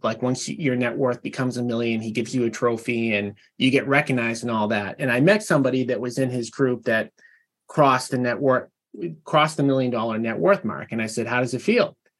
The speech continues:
And she said, "Well, it's not even that impressive nowadays with real estate." And I, th-, that, like, made me step back and go, "Only in real estate would somebody say that. Only in real estate. You would never say that in any other context except, like,"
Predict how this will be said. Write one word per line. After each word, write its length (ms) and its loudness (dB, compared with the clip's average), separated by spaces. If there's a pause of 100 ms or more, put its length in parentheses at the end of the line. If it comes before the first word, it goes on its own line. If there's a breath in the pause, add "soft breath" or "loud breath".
(420)
And 100 -2
she 100 0
said, 200 2
"Well, 220 4
it's 160 -4
not 180 2
even 220 0
that 180 0
impressive 480 -4
nowadays 680 -2
with 340 -4
real 160 2
estate." 400 -6 (1160)
And 140 6
I, 200 2 (120)
th-, 140 -6 (140)
that, 400 0
like, 180 -4
made 220 2
me 120 4
step 360 -4
back 340 -2
and 140 -6
go, 340 0 (800)
"Only 440 8
in 300 4
real 260 2
estate 380 -6 (920)
would 180 6
somebody 340 2
say 220 0
that. 240 -10 (540)
Only 280 8
in 80 6
real 140 6
estate. 240 -2
You 160 4
would 140 8
never 340 6
say 240 4
that 220 2
in 120 -4
any 280 -2
other 160 2
context 640 -4
except, 420 0
like," 380 -2